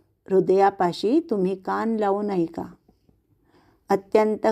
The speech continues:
कुतूहलाने गुरुवाज्ञा पालन करताच त्यांच्या आश्चर्याला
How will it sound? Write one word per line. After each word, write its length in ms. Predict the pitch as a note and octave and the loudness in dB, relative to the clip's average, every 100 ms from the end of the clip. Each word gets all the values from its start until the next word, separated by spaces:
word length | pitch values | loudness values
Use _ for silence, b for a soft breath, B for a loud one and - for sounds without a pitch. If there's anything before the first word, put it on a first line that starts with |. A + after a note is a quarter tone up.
| G#3+ | 0
कुतूहलाने 920 | G3 F#3+ G3+ G3+ F#3 F#3+ F#3 G3+ A#3 | -2 2 2 2 0 0 0 0 -2
गुरुवाज्ञा 720 | A#3 G3+ F#3 F#3+ F#3 F#3+ G3+ | 2 2 4 2 2 -2 -4
पालन 500 | G#3 G3 F#3 F#3 F#3+ | -2 0 0 0 -4
करताच 640 | F#3 F#3 F#3 - G#3+ A#3 - | -4 -6 -6 0 0 0 -2
त्यांच्या 520 | G3+ F3+ F3+ F#3+ F#3+ F#3 | 0 0 0 -2 -2 -2
आश्चर्याला 840 | G3 F3+ - G3+ F3+ F3 E3 G#3+ | -4 -6 -2 0 2 2 2 2